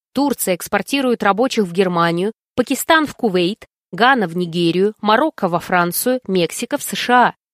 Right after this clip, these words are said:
Разделение и специализация означают, что каждый винтик машины ежедневно выступает в роли собственного рабовладельца. Вы тратите время на то, чтобы изготовить определенную деталь, которая используется кем-то другим,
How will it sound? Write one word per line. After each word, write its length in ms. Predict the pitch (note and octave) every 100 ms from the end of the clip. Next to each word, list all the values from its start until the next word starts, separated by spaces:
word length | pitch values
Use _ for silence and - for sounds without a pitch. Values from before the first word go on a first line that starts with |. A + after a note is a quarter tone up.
| _ _
Разделение 640 | G3+ F#3 F3+ A#3 C#4 B3+
и 60 | A#3
специализация 880 | - A#3 A#3 A3 G3+ C4 C4 - G3+
означают, 580 | G3 G#3 - C4 B3 -
что 240 | - B3+
каждый 400 | B3 C#4+ A#3+ F#3
винтик 400 | G#3 B3+ G#3+ F#3
машины 440 | F3 F3+ - D#4+ C4
ежедневно 640 | G3+ G3+ G3+ G#3 C#4 B3
выступает 560 | G#3+ - G3 C#4+ D4 B3+
в 60 |
роли 220 | A3+ A#3 G#3+
собственного 680 | - G#3 - G#3 F#3+ F3+
рабовладельца. 1000 | F3+ E3+ E3+ F3 E3+ E3 F3 D#3 - - - _ _ _ _ _ _ -
Вы 100 | B3
тратите 460 | F#4+ G4+ E4+ D4+
время 260 | C4+ D#4+ C#4
на 140 | A#3
то, 180 | - F4
чтобы 300 | - C#4 B3
изготовить 560 | G#3 G#3+ - E4+ D#4 A#3+
определенную 600 | A3 G#3 A#3+ D#4+ C4 G#3
деталь, 400 | F#3 - E4 E4+
которая 420 | A#3 - A3+ G3+
используется 680 | - C#4 C#4 A#3+ B3 -
кем-то 340 | G#3 A3+ G#3 G#3
другим, 540 | C#4 D#4 D4 C#4+ D#3+